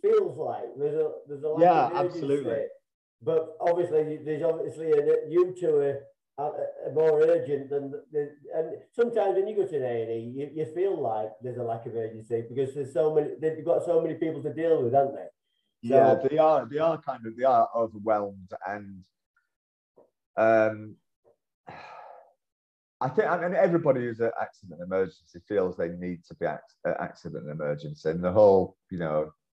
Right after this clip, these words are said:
Speaker 2: people who go there, they're not really that ill. I mean, I,
Speaker 1: Yeah.
Speaker 2: I don't, I, I, I think I find it difficult to blame them, really, 'cause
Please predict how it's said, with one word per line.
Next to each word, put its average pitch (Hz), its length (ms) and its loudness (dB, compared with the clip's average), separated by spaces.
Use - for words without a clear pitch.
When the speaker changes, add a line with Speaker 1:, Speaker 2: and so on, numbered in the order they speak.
Speaker 2:
people 85 320 -2
who 82 140 0
go 82 300 2
there, 78 320 2
they're 82 180 0
not 87 300 0
really 85 520 4
that - 220 0
ill. 80 440 0
I - 100 -8
mean, 78 240 -14
I, - 80 -6
Speaker 1:
Yeah. 101 40 -8
Speaker 2:
I 127 60 4
don't, 170 520 8
I, 156 60 8
I, 156 300 4
I 170 40 6
think 220 240 -2
I 180 60 6
find 190 180 -2
it 160 60 -8
difficult 156 260 -2
to - 100 -20
blame 135 260 0
them, 101 120 -10
really, 82 320 -6
'cause 117 140 -4